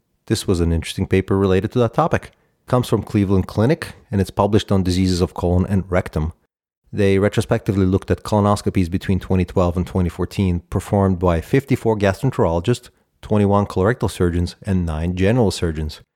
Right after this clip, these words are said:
Basically, it looks like everyone who did colonoscopies at Cleveland Clinic during those years. This study looked at only screening colonoscopies and looked at quality metrics, and no surprises were found.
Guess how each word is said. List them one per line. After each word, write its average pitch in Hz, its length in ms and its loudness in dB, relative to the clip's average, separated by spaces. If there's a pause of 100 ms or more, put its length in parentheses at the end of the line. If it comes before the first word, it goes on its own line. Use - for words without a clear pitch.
(380)
Basically, 135 460 2
it 98 60 -2
looks 104 200 0
like 98 180 0
everyone 92 360 2
who 92 100 -4
did 90 140 -2
colonoscopies 85 640 -2
at 82 100 -6
Cleveland 87 400 -2
Clinic 82 380 -2
during 82 240 2
those 80 240 0
years. 76 420 -4 (1120)
This 139 180 0
study 120 220 2
looked 110 220 0
at 101 120 2
only 95 280 2
screening 131 480 0
colonoscopies 87 760 0
and 98 140 0
looked 95 260 0
at - 160 -2
quality 107 380 2
metrics, 87 500 -2 (640)
and 123 180 0
no 90 100 2
surprises 87 600 -2
were 110 160 0
found. 120 480 0